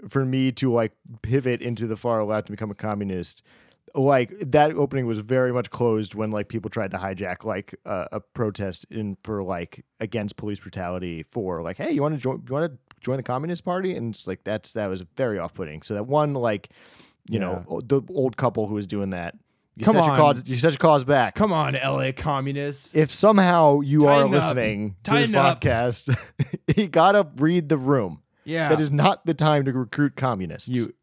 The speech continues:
Speaker 2: idiots.
Speaker 1: <laughs> Um, yeah, I wish I had more complex thoughts on communism. I really don't.
Speaker 2: Yeah, I don't have, I don't have really complex thoughts on anything political.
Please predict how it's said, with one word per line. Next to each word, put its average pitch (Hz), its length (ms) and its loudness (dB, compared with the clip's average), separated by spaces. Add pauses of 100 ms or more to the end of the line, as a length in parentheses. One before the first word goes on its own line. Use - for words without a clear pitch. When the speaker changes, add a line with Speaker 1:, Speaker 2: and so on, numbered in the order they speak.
Speaker 2:
idiots. 135 600 -2
Speaker 1:
<laughs> - 60 -12 (1300)
Um, 117 640 0
yeah, 147 140 2
I 139 40 6
wish 139 160 2
I 135 40 4
had 131 60 2
more 123 100 -2
complex 120 360 0
thoughts 110 180 0
on 110 60 -2
communism. 104 440 -4
I 95 40 -4
really 101 200 -2
don't. 98 260 -4 (140)
Speaker 2:
Yeah, 98 180 -8
I 92 80 -8
don't 90 200 -12
have, 87 220 -12 (120)
I 113 80 -10
don't 120 160 -2
have 107 180 -6
really 95 180 -6
complex 90 360 -12
thoughts 87 260 -14
on 90 60 -12
anything 87 300 -12
political. 85 320 -14